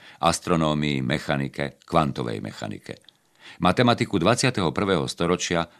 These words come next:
budú však veľmi ovplyvňovať potreby biológie. Už dnes sa aktívne rozvíja biomatematika, takže úchvatné matematické výsledky na nás stále čakajú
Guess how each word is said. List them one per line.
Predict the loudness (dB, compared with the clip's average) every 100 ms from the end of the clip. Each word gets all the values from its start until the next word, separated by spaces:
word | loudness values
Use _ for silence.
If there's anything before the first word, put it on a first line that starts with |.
| -4
budú | 2 4
však | 4 0
veľmi | 2 4 4 4
ovplyvňovať | 0 -2 0 2 2 0
potreby | -2 -2 -2 0
biológie. | 2 2 2 -2 -6 -12 -14 _ _ _ _ _ _ 0
Už | 0 0
dnes | 2 2 2 0
sa | -2 2
aktívne | 0 0 0 0
rozvíja | 0 0 0 2 2 2
biomatematika, | 2 2 2 0 -4 -8 -8 -12 -10 -12 -12 -6
takže | -2 0 -2 -4 _ 4
úchvatné | 4 6 0 2 -2 0
matematické | 0 0 -2 -4 -8 -8
výsledky | -4 -2 0 -4 -2 -4 -4 -10 -4
na | 2 4
nás | 4 2 0 -2
stále | 0 0
čakajú | 0 0 2 4 4